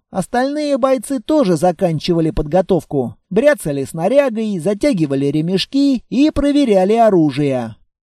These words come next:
«На!» Кузьма протянул мне отбойник.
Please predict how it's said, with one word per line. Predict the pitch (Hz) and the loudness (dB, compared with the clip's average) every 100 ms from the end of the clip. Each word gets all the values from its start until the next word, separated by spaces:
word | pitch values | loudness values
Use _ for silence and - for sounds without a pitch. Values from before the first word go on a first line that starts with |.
| _ _ _ _ - | _ _ _ _ -6
«На!» | 202 254 254 240 190 143 117 _ _ | 0 2 4 2 2 -2 -8 _ _
Кузьма | 180 185 151 220 302 | 0 2 2 0 0
протянул | 294 285 220 285 202 208 214 | 0 -2 0 2 4 4 4
мне | 202 202 202 | 2 2 2
отбойник. | 190 185 202 226 185 147 131 - | 2 0 2 4 4 2 -8 -12